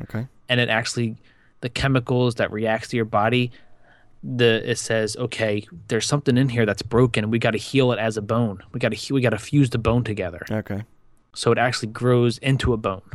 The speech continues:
Speaker 1: Oh, all right.
Speaker 2: So it's, it's like synthetic bone, I guess you can say.
Speaker 1: So should we start calling you Steve Austin, or?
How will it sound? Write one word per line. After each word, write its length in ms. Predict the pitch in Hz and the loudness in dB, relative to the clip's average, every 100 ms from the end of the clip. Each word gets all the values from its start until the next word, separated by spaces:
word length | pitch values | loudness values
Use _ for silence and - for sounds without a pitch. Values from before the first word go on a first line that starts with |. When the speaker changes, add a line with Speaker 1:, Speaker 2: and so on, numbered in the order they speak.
| - - _ _ _ _ | -14 -16 _ _ _ _
Speaker 1:
Oh, 140 | - 104 | -6 -2
all 120 | 90 | -2
right. 260 | 98 80 - - | -2 -6 -10 -10
Speaker 2:
So 160 | 117 | -6
it's, 160 | 113 - | -6 -6
it's 260 | 143 - | -6 -2
like 120 | 131 120 | 0 0
synthetic 540 | - 131 135 120 - | 0 0 2 2 0
bone, 220 | 104 98 | -2 -4
I 80 | 104 | -8
guess 260 | 101 95 - | -8 -8 -8
you 60 | 107 | -10
can 120 | 92 | -8
say. 260 | - 80 - | -8 -10 -10
Speaker 1:
So 140 | 110 | -10
should 180 | 104 113 | -8 -8
we 80 | 104 - | -8 -10
start 280 | - 101 - | -6 -6 -2
calling 180 | 107 | -2
you 60 | 104 | -4
Steve 220 | - 107 | -6 -2
Austin, 400 | 104 135 - 190 | 0 -2 -2 -4
or? 220 | 101 90 | -4 -6